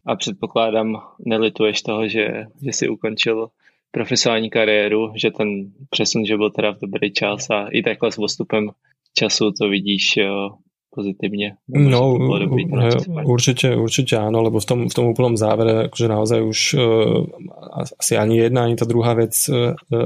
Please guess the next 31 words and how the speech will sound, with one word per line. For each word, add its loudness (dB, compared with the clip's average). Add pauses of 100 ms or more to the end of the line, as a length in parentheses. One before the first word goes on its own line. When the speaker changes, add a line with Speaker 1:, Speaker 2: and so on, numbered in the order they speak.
(420)
Speaker 2:
mi 0
nerobila 2
až 0
tak -2
radosť, 0
keďže 0
toho 0
bolo 2
akože -2
príliš -2
veľa, 2 (420)
lebo 0
ani 4
jednu, 4
ani 0
druhú 0
vec 2
som 0
nedokázal 2
robiť 0
akože 0
úplne -2
na -6
sto -6
percent, 2
čo, 0
čo -4
ma 0
Speaker 1:
Jasný. -2 (400)
Speaker 2:
ako -4
keby 0